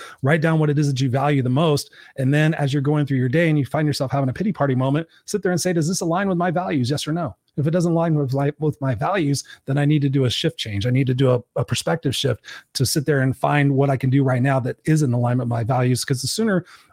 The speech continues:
we're not gonna find times, w-, it's not gonna, like, it's not gonna happen as much, but it's gonna happen, but we're gonna have the tools to be able to get ourselves out of that situation much faster. Like I was telling somebody the other day, they're like, "Well, Chris, how do you get out of a funk?" And I said, "I used to take me six months to get out of a funk.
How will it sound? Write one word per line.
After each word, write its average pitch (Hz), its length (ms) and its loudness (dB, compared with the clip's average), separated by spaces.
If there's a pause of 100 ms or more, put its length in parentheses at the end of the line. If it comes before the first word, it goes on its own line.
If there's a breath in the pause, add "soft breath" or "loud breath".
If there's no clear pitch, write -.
we're 151 80 2
not 202 120 2
gonna 190 140 2
find 151 300 0
times, 143 340 0 (220)
w-, 160 200 -2
it's - 220 -8
not 190 160 0
gonna, 165 240 -2 (140)
like, 135 180 -2
it's 131 160 -4
not 151 160 0
gonna 135 100 -2
happen 131 320 -2
as 104 140 -4
much, 135 380 -2 (320 loud breath)
but 139 240 2
it's - 100 -6
gonna 139 140 0
happen, 151 480 0
but 147 100 0
we're 139 120 0
gonna 135 120 2
have 135 160 2
the 120 80 -2
tools 165 540 2 (220 loud breath)
to - 60 -4
be 143 80 4
able 143 80 4
to 139 60 4
get 135 140 0
ourselves 135 320 0
out 170 100 4
of 165 60 2
that 135 120 0
situation 131 440 -2
much 123 160 -2
faster. 135 320 -2
Like 113 160 0
I 127 40 0
was 123 80 0
telling 131 200 0
somebody 127 240 0
the 127 60 2
other 123 60 2
day, 135 220 4 (420 loud breath)
they're 131 120 2
like, 131 120 2
"Well, 135 120 2
Chris, - 260 2
how 175 80 0
do 185 80 0
you 190 60 0
get 175 100 2
out 165 140 4
of 160 60 2
a - 20 0
funk?" 160 340 -2 (800)
And 139 140 4
I - 40 4
said, 131 220 0
"I 123 80 2
used 147 160 2
to 143 80 -4
take 143 180 0
me 135 100 2
six 147 220 -4
months 175 200 0
to - 80 -2
get 131 100 2
out 120 60 -2
of 110 80 -2
a 98 40 -4
funk. 110 280 -4